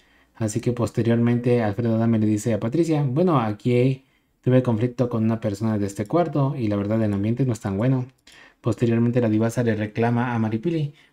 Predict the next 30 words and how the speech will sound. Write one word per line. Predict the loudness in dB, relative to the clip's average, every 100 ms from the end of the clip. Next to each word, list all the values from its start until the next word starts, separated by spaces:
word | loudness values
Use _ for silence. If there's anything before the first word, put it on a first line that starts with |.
| -2
"¿Por | 2
qué | 2
te | 0
pones | 2 2 4
a |
ofrecerle | 4 4 4 4 6
la | 4 2
cama | 2 4 4 2 -2 _ _ _ -4
a | -2 4
Geraldine, | 4 6 4 4
Maripili? | 2 0 -4 0 0 0 -4 _ -2
No | -2
seas | 2 2 2 -2
mamá | 0 2 2
huevo, | 2 4 4 2 -4 -10 _ _ _ -14
acabamos | -4 0 4 4 2 2
de | 0 0
hacer | -2 -2 -2 -4 _
nosotros | -4 -2 -2 -2 -2
un | -2
pacto | 0 -2 -2 -2 0
y |
ya | 0
lo | 0
estás | -2 -2
rompiendo | -2 -2 -2 0
tú". | 0 0 -4 _ _ _ _ _ _ _ _ _ -20 _ _ -4
Posteriormente | -4 0 2 2 2 2 2
a | 2
esto, | 2 0 -2 -2 -4